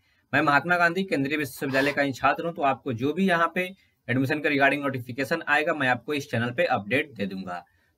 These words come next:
तो आइए आज के इस वीडियो को शुरू करते हैं। सबसे पहले हम यहाँ पे ये ऑफिशियल वेबसाइट पे हम हैं। ऑफिशियल वेबसाइट में आपको यहाँ पे एक एडमिशन का सेक्शन दिखेगा,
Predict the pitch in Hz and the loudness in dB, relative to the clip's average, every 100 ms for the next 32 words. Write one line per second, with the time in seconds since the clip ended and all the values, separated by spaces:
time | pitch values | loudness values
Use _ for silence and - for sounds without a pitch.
0 | 120 127 165 190 143 147 - 147 123 127 | 4 6 6 4 4 2 0 -4 -2 -2
1 | 127 160 170 - 147 135 113 101 104 98 | 0 -2 -4 -6 -2 0 -2 -4 -6 -8
2 | 85 _ _ _ _ - - - 139 190 | -10 _ _ _ _ -20 -6 -2 0 4
3 | 196 190 190 185 165 170 170 170 160 - | 6 6 6 4 2 2 4 4 4 0
4 | 135 165 165 - 143 143 165 156 147 139 | -2 0 0 4 2 2 0 0 0 -2
5 | 135 - - - _ 131 123 151 196 196 | -4 -6 -20 -20 _ -4 -2 0 2 4
6 | 185 180 185 175 165 175 160 165 175 175 | 4 4 4 4 4 0 0 0 0 -2
7 | - 156 143 147 135 180 175 156 127 - | -4 -4 -2 -2 -2 -2 0 0 -2 -4
8 | 139 110 - 104 87 | -2 -2 -4 -8 -8